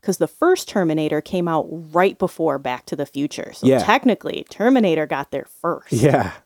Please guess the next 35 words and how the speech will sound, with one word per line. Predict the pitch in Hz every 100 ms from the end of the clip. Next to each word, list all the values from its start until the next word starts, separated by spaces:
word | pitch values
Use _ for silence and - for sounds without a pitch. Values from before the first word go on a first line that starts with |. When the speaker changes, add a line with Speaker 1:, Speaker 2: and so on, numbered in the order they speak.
| _ _ -
Speaker 2:
They | 160 254
were | 294
two | 254
different | 247 233 285
things. | 185 117
Like, | 120
you | 151
know, | 147 143
Back | 127 131 147
to | 151
the |
Future | 147
is | 143
the | 127
comedy, | - 123 131 127
and | 123
they're | 117
dealing | 120 117 117 117
with, | -
"Oh, | 151 147
man, | 147 139
we | 127
messed | 131 131 -
something | 131 117
up. | 117 117
We | 131
gotta | 117 98
put | 143
it | 123
back | 113 117
together." | - 95 117 131 104 95 - _ _ _
This | 113 139 180
is | 170 131
dealing | 127 123 117 117
with, | 113 -